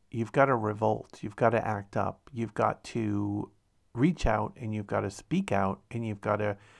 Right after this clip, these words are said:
tell your representatives and your senators that they should not continue the Free File program in the way that it is currently set up. And you should tell them that they should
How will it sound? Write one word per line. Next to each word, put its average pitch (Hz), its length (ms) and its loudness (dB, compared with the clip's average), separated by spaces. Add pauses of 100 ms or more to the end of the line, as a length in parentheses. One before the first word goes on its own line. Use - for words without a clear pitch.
(280)
tell 151 300 4
your 143 160 0
representatives 120 1040 0 (220)
and 147 200 0
your 147 120 2
senators 98 800 -4 (440)
that 107 760 2
they 120 160 0
should 113 320 -4
not 113 580 -2 (380)
continue 113 680 -2
the 107 140 -8
Free 139 240 -6
File 107 340 0
program 98 680 -2 (560)
in 107 460 0
the 113 180 -4
way 117 200 2
that 113 160 0
it - 40 -4
is 101 160 0
currently 127 500 -2
set 104 280 -4
up. 117 280 2 (760)
And 110 200 -2
you 110 120 0
should 104 840 2
tell 190 260 -2
them 98 360 0 (360)
that 113 180 0
they 123 120 2
should 113 720 0